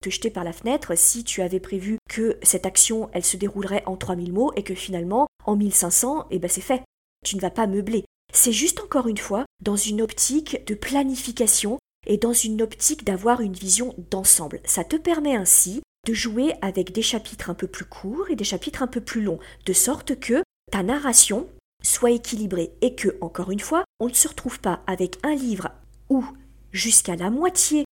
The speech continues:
du récit, tu as des chapitres longs, parce que c'est des chapitres d'installation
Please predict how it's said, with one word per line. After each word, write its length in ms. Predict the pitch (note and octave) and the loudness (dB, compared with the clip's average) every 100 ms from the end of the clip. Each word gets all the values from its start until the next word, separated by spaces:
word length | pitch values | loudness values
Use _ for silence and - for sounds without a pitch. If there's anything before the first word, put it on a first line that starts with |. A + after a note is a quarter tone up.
| - | -6
du 140 | G#3+ | -2
récit, 420 | A3+ A3+ - G#3+ - _ _ - | 4 8 8 6 -2 _ _ -2
tu 260 | - A#3 | 2 4
as 120 | A3 - - | 4 2 -2
des 80 | G3+ | 0
chapitres 480 | F3 - F3 - - - | 0 -4 -8 -10 -10 -10
longs, 340 | F3+ G3 E4+ - | -2 0 0 0
parce 160 | G3 | 0
que 60 | G3 | 0
c'est 100 | F#3 | -2
des 80 | E3+ | -2
chapitres 300 | E3+ - E3+ | -4 -6 -6
d'installation 600 | F3 - E3+ F3 C4+ | -4 -2 4 4 4